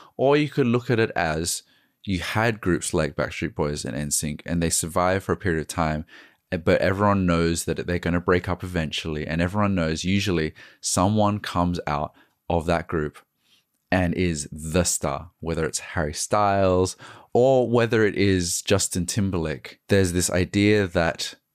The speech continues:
okay, maybe, maybe the individual is more lucrative because there's less people to manage, there's less people to pay, and they can stand alone as a star.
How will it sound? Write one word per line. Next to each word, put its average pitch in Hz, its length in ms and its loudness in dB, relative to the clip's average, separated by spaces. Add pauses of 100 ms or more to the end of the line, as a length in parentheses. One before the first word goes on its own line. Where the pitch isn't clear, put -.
okay, 78 460 -4 (320)
maybe, 101 760 0 (260)
maybe 117 460 4
the 113 200 -2
individual 85 880 -2
is 87 360 -2 (100)
more 101 340 4
lucrative 90 500 0
because 85 240 -10
there's 80 200 -4
less 95 180 0
people 117 260 -2
to 117 120 -2
manage, 80 320 -2
there's 82 200 -6
less 98 220 2
people 117 340 -4
to - 140 -4
pay, 80 500 -2 (180)
and 90 240 2
they 87 200 2
can 104 180 -6
stand 87 340 -2
alone 78 440 -6
as 78 200 -10
a 78 60 -6
star. 71 440 -6